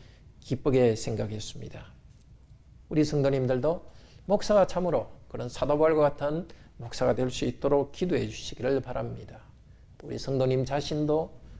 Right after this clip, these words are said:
어, 정말, 어, 주께 주신 섬김의 자리에서 온 힘을 다해서 섬기기를 바랍니다. 또한 디모데를 본받아서 우리도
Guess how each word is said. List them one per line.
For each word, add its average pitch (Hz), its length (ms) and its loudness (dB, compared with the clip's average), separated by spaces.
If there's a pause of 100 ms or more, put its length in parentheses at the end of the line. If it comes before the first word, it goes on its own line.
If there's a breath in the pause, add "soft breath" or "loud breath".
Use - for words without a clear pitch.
(240 soft breath)
어, 110 280 -14 (1500 soft breath)
정말, 160 460 8
어, 113 200 2
주께 - 260 4
주신 117 520 0
섬김의 151 560 6
자리에서 120 880 2 (260 soft breath)
온 170 200 2
힘을 175 220 6
다해서 127 560 4
섬기기를 123 760 2
바랍니다. 104 580 -4 (640 loud breath)
또한 165 180 8
디모데를 160 720 12
본받아서 131 680 6
우리도 131 520 0